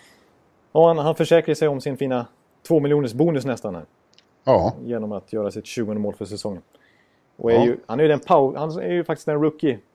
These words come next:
Speaker 1: till och med om man räknar in Laine och Matthews och så vidare, som har gjort flest poäng i powerplay den här säsongen.
Speaker 2: Ja. Han gjorde ett väldigt fint mål igår. En jävla skott tar han.
Speaker 1: Ja, det var bland det sista han ser av den matchen när han,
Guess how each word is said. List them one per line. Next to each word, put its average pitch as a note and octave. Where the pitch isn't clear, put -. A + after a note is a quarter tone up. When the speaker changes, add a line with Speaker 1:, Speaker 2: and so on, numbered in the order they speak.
Speaker 1:
till F3+
och F3
med D3+
om -
man C#3
räknar C#3
in C#3
Laine C3
och C3
Matthews B2
och G#2
så A2+
vidare, G2+
som A2+
har A2+
gjort A2
flest C3+
poäng C3+
i C3+
powerplay C#3+
den F#2+
här F2+
säsongen. E2
Speaker 2:
Ja. -
Han A2
gjorde B2
ett A2
väldigt B2
fint A#2+
mål A2+
igår. G2
En G2+
jävla A2+
skott -
tar A2
han. D#2
Speaker 1:
Ja, C#3
det C3
var C#3+
bland C3+
det A2
sista C3
han A#2
ser A#2
av G2+
den F#2+
matchen F#2+
när F#2+
han, F#2+